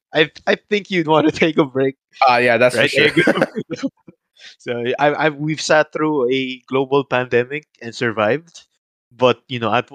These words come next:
Speaker 1: at the cost of a significant chunk of my mental stability, so I'd like to recoup some of that, take some time off,
Speaker 2: Mood.
Speaker 1: just do some stuff
Speaker 2: Mm-hmm.
Speaker 1: post-college, but at the same time, I feel like everybody's going to want to apply to a job,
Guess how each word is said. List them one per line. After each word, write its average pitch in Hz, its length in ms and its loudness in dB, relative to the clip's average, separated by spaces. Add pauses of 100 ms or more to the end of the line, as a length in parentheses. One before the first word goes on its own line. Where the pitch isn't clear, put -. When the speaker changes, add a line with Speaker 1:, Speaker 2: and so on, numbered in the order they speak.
(100)
Speaker 1:
at 120 180 -2
the 131 100 -4
cost 120 380 0
of 120 120 -6 (280)
a 196 100 -6 (280)
significant 302 680 -4
chunk 165 240 -2
of 151 100 -20
my 143 180 0
mental 131 360 -4
stability, 120 600 -6
so 123 240 -6
I'd 117 180 -4
like 117 220 -4
to 117 240 -8
recoup 147 500 -10
some 127 160 -2
of 120 140 -10
that, 127 320 0
take 123 160 -8
some 120 220 -18
time 107 180 -4
off, 107 140 -4
Speaker 2:
Mood. 101 80 -16
Speaker 1:
just - 200 -18
do 117 120 -14
some - 160 -20
stuff - 440 -6 (680)
Speaker 2:
Mm-hmm. 98 420 0
Speaker 1:
post-college, 117 300 -2
but 135 220 2
at 160 80 -2
the 143 80 0
same 165 340 -2
time, 147 320 -4
I 123 60 -6
feel 147 240 -6
like 143 280 -4 (460)
everybody's 127 640 0
going 113 340 -4
to 123 80 -8
want 110 280 -8
to - 100 -20
apply 117 320 -2
to 117 180 -8
a 110 60 -6
job, 107 380 -6